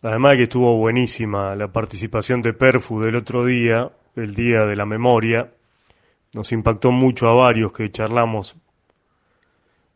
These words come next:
Bueno, es un actor, además, Perfu, pero esto le salió de las entrañas y de sus vivencias. Juego mucho a, a ver qué está escuchando Perfu, porque siempre está escuchando música, ¿no? El primer día,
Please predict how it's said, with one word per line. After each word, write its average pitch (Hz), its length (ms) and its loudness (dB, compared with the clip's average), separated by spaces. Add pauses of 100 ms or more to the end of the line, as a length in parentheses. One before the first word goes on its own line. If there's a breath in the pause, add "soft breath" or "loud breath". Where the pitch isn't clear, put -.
(120)
Bueno, 110 160 -4
es 107 80 -6
un 120 100 2
actor, 107 360 0
además, 101 420 -4 (180)
Perfu, 117 360 -4
pero 113 180 0
esto 120 160 -2
le 113 100 0
salió 113 360 0
de 113 80 0
las 107 180 -4
entrañas 120 500 0
y 107 80 -2
de 104 120 -2
sus 101 200 -8
vivencias. 110 720 -4 (1040 soft breath)
Juego 165 460 8
mucho 170 480 4
a, 139 260 8
a 135 220 0
ver 147 180 2
qué 156 80 -2
está 151 160 0
escuchando 160 500 0
Perfu, 143 320 0
porque 117 160 -4
siempre 185 200 -2
está 175 100 -4
escuchando 180 360 0
música, 127 440 -4
¿no? 165 140 -12
El 151 60 -14
primer 147 420 4
día, 160 680 4